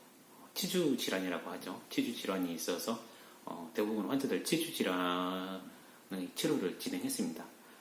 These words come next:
어, 이게 어떤 거냐면은 일전에도 계속 설명드리지만, 예, 치주 질환이라는 게 치아 안에 있는, 어, 이무 주위에 있는 그런 세균에 의해서, 어, 염증이 생기고 그 염증으로 인해서 치주 조직이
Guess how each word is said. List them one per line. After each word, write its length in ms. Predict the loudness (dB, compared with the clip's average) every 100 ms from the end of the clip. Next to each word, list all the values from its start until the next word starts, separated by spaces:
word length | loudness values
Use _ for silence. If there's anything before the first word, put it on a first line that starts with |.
| -20 -20 -20 -18 -14
어, 300 | -12 -10 -6
이게 160 | -2 0
어떤 240 | 2 2
거냐면은 400 | 2 2 2 2
일전에도 520 | 2 4 6 4 2 2
계속 240 | 2 2
설명드리지만, 760 | 2 4 4 4 0 0 0 -2 -6 -18 -20 -20 -14
예, 120 | -14 -6
치주 240 | -2 0 4
질환이라는 340 | 4 2 2
게 320 | 2 0 -2 -14 -18 -20 -18 -4
치아 300 | 0 4 4
안에 160 | 4 4
있는, 340 | 2 0 -4
어, 260 | -6 -8 -4
이무 320 | -2 -2 -2
주위에 200 | 0 0
있는 260 | 0 -2 -8 -12 -18 -20 -20 -10
그런 200 | -8 -2
세균에 420 | 0 2 4 4
의해서, 680 | 4 0 0 -2 -4 -6 -8 -12
어, 120 | -8 -4
염증이 320 | -4 -2 -2
생기고 460 | 2 2 2 -2 -4
그 120 | -4
염증으로 460 | -4 -2 -2 -2 -2
인해서 500 | -2 -4 -4 -4 -6 -14 -10
치주 260 | -6 -6 -4
조직이 520 | -4 -4 -2 -2 -4